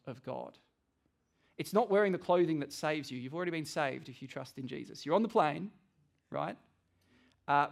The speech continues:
but, but wear the clothing that now fits your new status.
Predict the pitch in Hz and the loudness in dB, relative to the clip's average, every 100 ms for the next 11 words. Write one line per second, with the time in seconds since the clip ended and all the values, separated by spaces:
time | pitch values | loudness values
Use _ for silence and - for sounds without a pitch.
0 | 135 165 147 160 - 147 180 214 202 - | 2 2 2 -2 0 2 4 4 2 2
1 | 185 180 175 175 160 147 143 143 - - | 6 6 6 2 0 0 -2 -2 -10 -10
2 | - - - - - 147 127 131 131 - | -10 -12 -14 -16 -6 -4 -4 -6 -6 -8
3 | 135 135 135 - - | -6 -6 -8 -12 -18